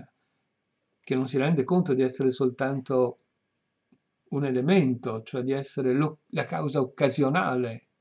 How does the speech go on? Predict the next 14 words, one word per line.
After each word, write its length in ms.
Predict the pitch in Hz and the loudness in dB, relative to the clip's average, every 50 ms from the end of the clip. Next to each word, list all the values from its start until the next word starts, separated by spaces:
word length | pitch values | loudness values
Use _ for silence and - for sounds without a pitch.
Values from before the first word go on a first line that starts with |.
| _ _ _ _ | _ _ _ _
del, 440 | - 127 120 120 120 117 - - _ | -6 -4 -2 -2 -4 -6 -8 -12 _
dell'amore. 720 | - 135 131 123 120 120 123 113 107 107 107 104 104 - _ - _ _ _ _ _ _ _ _ _ _ | -2 -2 0 0 0 -2 -4 -6 -6 -8 -10 -12 -16 -18 _ -20 _ _ _ _ _ _ _ _ _ _
Fanciulla, 460 | - 202 196 - - 139 131 139 160 | 0 0 0 2 2 2 2 4 2
è 80 | 175 - | 0 0
così. 440 | - 139 135 170 208 185 131 - _ _ _ _ _ _ _ _ _ _ | 0 0 2 4 2 2 2 0 _ _ _ _ _ _ _ _ _ _
Noi 300 | - 208 220 208 170 147 | -4 -2 0 2 2 2
non 300 | 151 170 180 175 165 156 | 2 2 4 2 2 2
amiamo 720 | 156 147 156 180 196 190 175 160 147 139 131 131 - _ _ _ - | 0 0 2 2 2 2 2 2 0 0 -2 -4 -6 _ _ _ -4
in 200 | 156 151 156 147 | -2 0 0 2
noi 520 | 147 147 147 143 139 139 135 135 135 135 - - _ _ _ _ _ _ _ - | 2 2 2 4 4 2 2 0 0 -4 -8 -16 _ _ _ _ _ _ _ -2
un 140 | - 170 165 | 0 0 2
essere 400 | 151 147 147 - - 147 143 139 | 0 -2 -4 -4 -4 0 0 0
solo, 420 | 135 - - 139 135 135 135 131 | -2 -2 -2 0 0 2 0 0
futuro, 800 | 127 - 156 127 - 143 135 131 127 127 123 120 120 120 120 | -2 -2 -4 -4 -2 0 2 4 4 4 4 4 0 0 -4